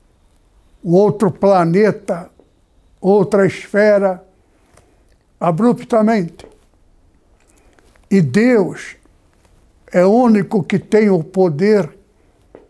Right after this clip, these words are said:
de ver, assistir, estar presente no futuro e no passado simultaneamente.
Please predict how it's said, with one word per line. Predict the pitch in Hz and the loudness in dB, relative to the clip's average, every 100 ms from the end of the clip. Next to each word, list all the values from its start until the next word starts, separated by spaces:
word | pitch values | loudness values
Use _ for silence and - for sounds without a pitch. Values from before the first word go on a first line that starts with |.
| _ _ _ _ _ _ _ _ _ _ _ _ _ _ _ - | _ _ _ _ _ _ _ _ _ _ _ _ _ _ _ -6
de | 147 180 | 0 0
ver, | 131 175 220 202 147 - _ _ _ _ _ _ _ - | 2 2 2 0 -4 -14 _ _ _ _ _ _ _ -4
assistir, | 190 160 196 185 - - 240 185 - - _ _ _ - - _ _ _ _ _ _ _ _ _ _ _ _ _ - | -2 -2 -2 -4 -4 -2 0 0 -4 -18 _ _ _ -20 -20 _ _ _ _ _ _ _ _ _ _ _ _ _ -2
estar | 185 - - 226 226 180 - - _ _ _ _ _ _ _ _ _ _ _ - | -2 -2 -2 0 0 -2 -6 -20 _ _ _ _ _ _ _ _ _ _ _ -4
presente | 196 190 151 214 214 - 190 | 0 0 2 0 0 0 0
no | 214 | 0
futuro | 208 202 202 247 233 226 226 - _ _ _ _ _ _ _ _ _ _ _ _ _ _ _ _ _ _ | 0 -2 -2 -2 0 0 -2 -8 _ _ _ _ _ _ _ _ _ _ _ _ _ _ _ _ _ _
e | 180 | 0
no | 185 202 | 2 2
passado | 202 190 - 196 196 190 180 | 2 0 0 0 0 0 -2
simultaneamente. | - - 226 208 202 196 208 214 190 190 208 196 151 | -4 -2 0 2 0 0 0 2 2 0 0 -2 -4